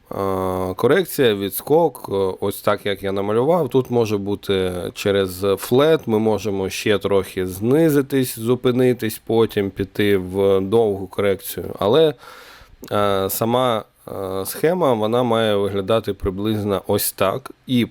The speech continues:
поки ми знаходимось нижче ось цього об'єму, який виштовхнув ціну вниз, е, ми маємо рахувати, що ціна, е, з цього моменту в тренді. Треба розглядати трендові моделі в шорт.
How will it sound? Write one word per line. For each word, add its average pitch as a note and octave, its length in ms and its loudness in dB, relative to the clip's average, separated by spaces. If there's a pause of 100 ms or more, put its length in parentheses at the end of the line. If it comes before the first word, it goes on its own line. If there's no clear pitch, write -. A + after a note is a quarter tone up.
поки C3 420 -2
ми G#2+ 220 -4
знаходимось G#2 680 -4
нижче A2 680 -2
ось G2 140 -2
цього G#2 400 0
об'єму, G2+ 640 0 (420)
який G2+ 460 -6
виштовхнув F#2+ 760 -10
ціну F#2 360 -6
вниз, F#2+ 480 -6 (880)
е, G2+ 320 0
ми C3 400 2
маємо B2+ 480 2
рахувати, A#2 640 -2
що - 240 -6
ціна, B2 540 0
е, G2 520 -6
з - 40 -8
цього G#2+ 280 0
моменту G2+ 520 -6
в - 100 -16
тренді. A#2 560 -2 (260)
Треба A#2 280 0
розглядати G#2+ 560 -2
трендові G#2 540 0
моделі G2 640 0
в - 40 -18
шорт. E3 420 0